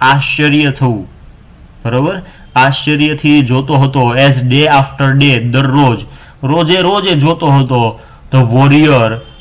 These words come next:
એટલે કે આ યોદ્ધા, લેબોર્ડ એટલે કામ કરવું, at the seemingly impossible task. Seemingly એટલે દેખીતી રીતે, impossible એટલે શક્ય ન હોય તેવો task. કે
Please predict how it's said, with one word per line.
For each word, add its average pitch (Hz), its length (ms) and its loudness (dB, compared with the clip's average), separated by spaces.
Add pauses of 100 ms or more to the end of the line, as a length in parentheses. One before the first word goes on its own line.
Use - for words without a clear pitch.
એટલે 127 160 -6
કે 127 100 -4
આ 127 60 2
યોદ્ધા, 131 600 2
લેબોર્ડ 127 680 2
એટલે 131 200 -2
કામ 165 320 0
કરવું, 123 340 -2 (480)
at 151 160 2
the 147 180 0
seemingly 165 600 0 (160)
impossible 143 600 0
task. - 500 -8 (400)
Seemingly 165 400 0
એટલે 120 220 -2
દેખીતી 139 720 0
રીતે, 139 540 0
impossible 139 680 -2 (420)
એટલે 120 140 -4
શક્ય 139 520 -2
ન 127 100 2
હોય 120 340 -2
તેવો 120 420 -2
task. - 520 -4 (580)
કે 160 300 0